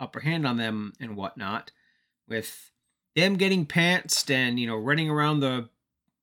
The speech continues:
arena with thongs and getting stink faced. And Billy tells Mark Lloyd to shut up, threatens him.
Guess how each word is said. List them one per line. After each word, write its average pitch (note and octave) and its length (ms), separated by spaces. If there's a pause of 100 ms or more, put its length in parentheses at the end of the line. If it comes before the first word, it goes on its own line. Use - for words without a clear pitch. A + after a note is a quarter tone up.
(260)
arena D3+ 240
with C3 140
thongs D3+ 760
and G#2+ 180
getting G#2 240
stink C#3+ 340
faced. C3+ 500 (640)
And A#3+ 220
Billy D#3 560 (320)
tells D#3+ 300
Mark B2 240
Lloyd A#2 300
to - 40
shut A2+ 260
up, A2+ 280 (100)
threatens A2+ 500
him. A2+ 340